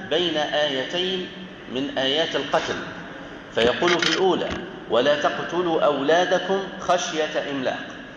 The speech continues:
نحن نرزقهم وإياكم، إن قتلهم كان خطأ كبيرا". ثم قال: "ولا تقربوا الزنا، إنه كان فاحشة وساء سبيلا". ثم قال: "ولا تقتلوا النفس التي حرم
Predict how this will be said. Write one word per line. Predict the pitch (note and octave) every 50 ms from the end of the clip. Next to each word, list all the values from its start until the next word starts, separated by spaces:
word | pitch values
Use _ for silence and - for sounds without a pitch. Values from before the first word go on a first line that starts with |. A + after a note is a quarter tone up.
| - - -
نحن | D3+ D3+ - D#3 D3+ C#3+ C#3+
نرزقهم | C#3 C3+ C3 A#2+ A2+ C3+ D#3 D#3 - F3 F3 D#3+ F3 F#3 G3+ G3+ F#3 - - - - - - - - - -
وإياكم، | - B2 - E3 D#3+ D3+ D#3+ F3+ F#3 E3 C#3 - - G#2+ - - - -
إن | C#3+ D3+ D3 C#3
قتلهم | C3+ - - - - D3 D3+ D3+ D#3+ D3 B2+ A#2+ -
كان | E3+ E3 D#3 C#3 C3
خطأ | - F3 E3 E3+ E3 E3 E3+ D#3+ - F3+
كبيرا". | F3 E3+ F#3 D3+ G#2+ F2+ - - - - - - - - - - - - - -
ثم | - D#3 D#3+
قال: | E3 D#3+ E3 F3 F#3+ E3+ C3 - - - B2
"ولا | D3+ D#3 D#3+ D#3+
تقربوا | - G3 F#3 F#3 F3+ E3+ E3 D#3+ D#3+
الزنا، | D3+ A#2+ - D#3 E3+ F3+ F3+ F3 F3 - C#3+
إنه | C#3+ C#3+ D#3 F3 F#3 E3+ D#3 C#3+ C#3 -
كان | E3+ E3+ D#3+ D3
فاحشة | - C#3+ C3 C3+ - F#3+ F3 - F3 F3 - F3+ F#3+ F#3+ F#3+ F3 B2+ G#2
وساء | G#2+ - C#3+ D3 D3 - C#3+
سبيلا". | D#3 - E3 D3+ D#3+ G3 E3+ A2 F2+ - - - - - - - - - - -
ثم | F#3 F#3+ E3+
قال: | D#3 D3 - D#3+ D#3 E3+ G3 F#3+ - - - - - - - -
"ولا | A2 A#2+ D3+ F3 F#3 F3+ F3 E3+ E3
تقتلوا | E3+ G#3+ G#3 - F3+ F3+ F3 F3+ F#3 F3+ F3 E3+
النفس | D#3+ D#3+ F#3 - - - -
التي | F3+ D#3+ D#3 D#3 F#3 F#3+ F3+ E3+ E3
حرم | D3+ - G3 F3 D#3+ D#3+ D#3+ D#3